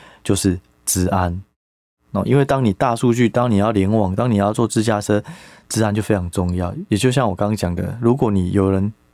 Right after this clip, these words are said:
骇客骇进去你的车子里面去控制你，不断地帮你踩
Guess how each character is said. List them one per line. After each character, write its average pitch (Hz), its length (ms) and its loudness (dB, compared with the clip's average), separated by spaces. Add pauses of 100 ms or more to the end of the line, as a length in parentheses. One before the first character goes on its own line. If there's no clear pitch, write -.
骇 110 200 -2
客 101 260 0
骇 113 240 -4
进 110 160 -2
去 110 140 -2
你 98 40 2
的 90 100 0
车 104 180 -2
子 95 100 -2
里 90 80 -2
面 92 80 0
去 104 100 -4
控 107 220 0
制 104 120 -4
你， 92 240 -2 (520)
不 107 140 0
断 131 140 0
地 113 60 -2
帮 113 180 0
你 104 140 -2 (540)
踩 90 400 -4